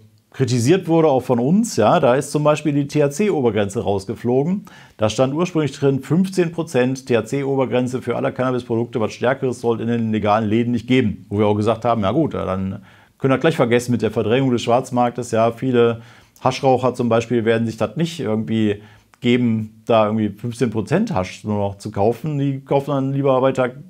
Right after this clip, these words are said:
Qualitätshasch aus Marokko oder so. Ähm, das ist also raus, ja, keine T-H-C-Obergrenze mehr. Und auch die zehn Prozent Grenze für achtzehn bis einundzwanzig-Jährige ist nur noch eine Prüfung. Das soll geprüft werden, ob man da eine T-H-C-Obergrenze noch macht bis einundzwanzig, aber das ist jetzt nicht mehr so festgelegt.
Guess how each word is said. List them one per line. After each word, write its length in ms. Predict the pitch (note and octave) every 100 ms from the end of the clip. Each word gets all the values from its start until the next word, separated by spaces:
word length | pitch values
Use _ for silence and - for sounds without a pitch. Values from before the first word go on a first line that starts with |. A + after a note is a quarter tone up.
| _ _
Qualitätshasch 720 | C#3 C3 C3 C#3 C#3 B2 A#2+
aus 220 | A#2+ A#2
Marokko 320 | B2 A#2 A2+ F#2+
oder 240 | F2+ G2
so. 260 | C#3+ A#3 B3 - - - - - - -
Ähm, 460 | B2+ C3 C#3 C#3 C#3 - - - -
das 160 | C3+
ist 40 | C#3
also 180 | A2
raus, 320 | G#2 E3+ G#3+ D3+
ja, 160 | D3
keine 260 | D3 C#3 B2
T-H-C-Obergrenze 880 | C3 A2 A#2 C3 F3+ D#3+ D3 C#3+ C3+
mehr. 400 | B2+ B2 B2 - _ _ - - -
Und 180 | F#3 F#3
auch 140 | C#3+
die 120 | D3
zehn 240 | C#3 D3+ D#3
Prozent 380 | C#3 E3 D3+ -
Grenze 300 | C#3 C3+ B2+
für 180 | C#3
achtzehn 300 | C#3 - C#3+
bis 120 | C3+ -
einundzwanzig-Jährige 1000 | B2+ C#3 - F3+ F#3 A#2 B2+ B2 B2+
ist 140 | D3 C#3+
nur 80 | C#3
noch 160 | C3
eine 200 | C#3 C#3
Prüfung. 680 | C3 E3+ G#3 G#3+ G#2 F2 - _
Das 160 | A2 A2
soll 120 | C3
geprüft 460 | C3 C3 F#3+ A3 D#3+
werden, 200 | D3 C#3
ob 160 | C3+
man 140 | B2 B2
da 140 | B2+
eine 140 | C3
T-H-C-Obergrenze 800 | B2 B2 A2 C3 B2 A#2 A#2 A2+
noch 140 | G2 F#2+
macht 220 | F#3 -
bis 160 | C3 A2
einundzwanzig, 720 | A#2+ A#2+ A2 G#2+ A2+ A#2+ A2
aber 120 | G2+
das 80 | G2+
ist 100 | B2+
jetzt 160 | A2 C3+
nicht 120 | C3
mehr 100 | A2+
so 120 | G#2+
festgelegt. 800 | G2+ A2+ - - F2+ F2+ -